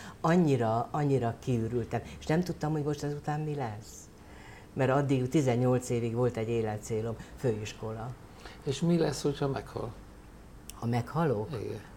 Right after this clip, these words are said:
Speaker 1: Nincs gyerekem, ö, szét fognak szórni, és, ö, és nem tudom, talán még lesz egy-két olyan ember, aki, aki, aki valamire emlékszik. Van egy,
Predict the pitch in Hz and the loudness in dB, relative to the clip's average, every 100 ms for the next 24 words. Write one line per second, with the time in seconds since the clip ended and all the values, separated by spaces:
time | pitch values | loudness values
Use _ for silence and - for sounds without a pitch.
0 | - - - - 147 131 107 123 123 127 | -18 -20 -14 -2 2 2 2 2 4 2
1 | 127 127 131 135 123 - - - - - | 2 2 2 0 -6 -16 -20 -20 -20 -10
2 | - 120 117 113 110 110 113 113 139 143 | 0 2 2 0 -2 -4 -8 -10 -12 -10
3 | 160 139 151 143 143 147 127 147 131 - | -8 -8 -6 -8 -8 -12 -2 2 2 2
4 | 113 110 104 - 131 135 131 131 127 - | -2 -2 -4 -2 0 2 2 2 0 -4
5 | - - - - - 113 107 - - 151 | -16 -20 -20 -14 -4 -2 -2 -4 -6 -4
6 | 127 123 135 135 131 123 123 135 127 113 | -4 -4 -8 -10 -10 -12 -12 -12 -12 -14
7 | - - - - - - - - - - | -18 -18 -20 -20 -20 -18 -18 -18 -18 -16
8 | - - 151 127 120 117 117 143 135 127 | -8 0 2 2 0 -2 0 0 2 2
9 | 131 127 135 123 123 113 - 110 120 113 | 0 2 0 0 -2 -4 -4 -2 0 0
10 | 110 110 107 110 107 107 - 110 110 - | 0 -2 -4 -4 -4 -6 -6 -6 -6 -14
11 | - - 113 110 - 120 123 117 - 117 | -16 -8 -4 -4 -2 -4 -2 -4 -2 0
12 | 113 110 113 107 117 147 139 131 123 - | 0 2 0 0 0 2 2 2 0 -2
13 | 123 - - - 123 135 120 117 110 110 | -2 -4 -14 -6 2 4 4 0 -2 -6